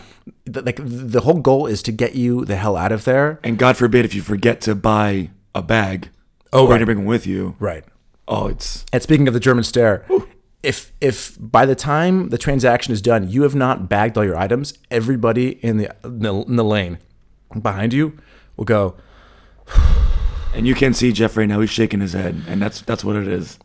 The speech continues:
Speaker 1: And they will just look at you like, "Oh, what is this idiot doing?" Like,
Speaker 2: So do, do you have your, um,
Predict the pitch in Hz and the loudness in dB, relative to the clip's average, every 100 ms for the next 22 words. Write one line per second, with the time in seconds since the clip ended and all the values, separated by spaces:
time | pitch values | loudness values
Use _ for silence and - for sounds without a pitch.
0 | - 131 135 143 151 127 147 143 120 117 | -4 2 6 6 6 2 -2 -2 -2 -2
1 | 101 92 - - - - - - - - | -2 -4 -8 -12 -10 -12 -12 -14 -14 -10
2 | - - - - - - - 82 78 - | -10 -12 -14 -16 -16 -16 -14 -14 -16 -16
3 | - 76 - - - 87 - - 123 101 | -18 -18 -20 -20 -18 -18 -6 -2 -2 -2
4 | 98 135 127 113 135 113 113 113 107 110 | 2 2 2 2 4 4 2 0 2 2
5 | 110 107 104 101 98 98 92 | 2 2 0 0 -4 -6 -8